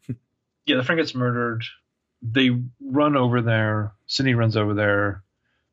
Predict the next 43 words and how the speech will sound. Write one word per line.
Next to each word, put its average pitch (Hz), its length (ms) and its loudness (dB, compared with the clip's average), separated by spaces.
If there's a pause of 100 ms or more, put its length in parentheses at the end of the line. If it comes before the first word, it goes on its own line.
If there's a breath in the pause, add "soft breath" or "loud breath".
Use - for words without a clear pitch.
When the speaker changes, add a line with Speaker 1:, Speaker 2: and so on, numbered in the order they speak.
Speaker 2:
discovers 117 480 2
that 113 60 0
the 110 60 -4
killer 135 280 2
attacks 113 460 -4
her. 104 380 0
I 120 60 2
mean, 135 160 4
it's 131 160 0
like, 131 300 -2 (640 soft breath)
it's 127 260 -2
interesting 156 460 -2
because 131 420 0
so 262 220 -2
far 143 240 0
it, 117 100 -6 (100)
it's 117 200 -6
kind 123 240 0
of 117 80 -2
following 110 340 0
the 104 60 -6
general 104 400 -4
formula 104 420 -2
of 101 60 -4
these 101 180 -4
movies. 104 480 0 (560 soft breath)
Um, 107 440 0 (200)
but 123 200 0
it 123 100 2
kinda 143 180 2
keeps 131 240 -4
going. 110 360 -2
The 113 80 -2
scene 113 220 -4
keeps, 113 300 -4
like, 98 140 -4
propelling 110 460 -4
forward. 98 500 -2 (280)
Uh, - 300 -10 (320)
Jill 113 220 2
Speaker 1:
Yeah. 127 100 6
Speaker 2:
gets - 140 0
slashed. 101 440 2